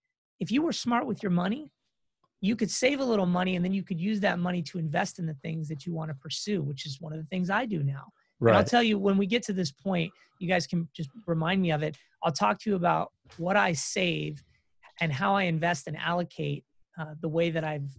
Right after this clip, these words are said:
Speaker 1: I, I, the way that I bring in income and, and just the way I look at money, uh, which is really important as you make money,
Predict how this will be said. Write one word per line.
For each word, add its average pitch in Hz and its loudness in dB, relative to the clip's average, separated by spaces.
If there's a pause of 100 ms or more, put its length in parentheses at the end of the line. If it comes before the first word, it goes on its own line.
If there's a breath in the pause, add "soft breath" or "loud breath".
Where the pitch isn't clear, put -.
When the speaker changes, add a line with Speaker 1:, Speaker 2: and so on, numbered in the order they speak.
(100)
Speaker 1:
I, 165 -8
I, 147 -6 (320)
the - -4
way 170 2
that 170 2
I 160 2
bring 160 -2
in 151 -6
income 160 -4
and, 151 -4
and 170 -4
just 180 -4
the 196 -2
way 214 2
I 196 4
look 170 -2
at - -14
money, 151 -4 (360)
uh, 160 -4
which 165 -2
is 156 -2
really 196 2
important 160 -2
as 165 -2
you 160 -2
make 170 -2
money, 151 -2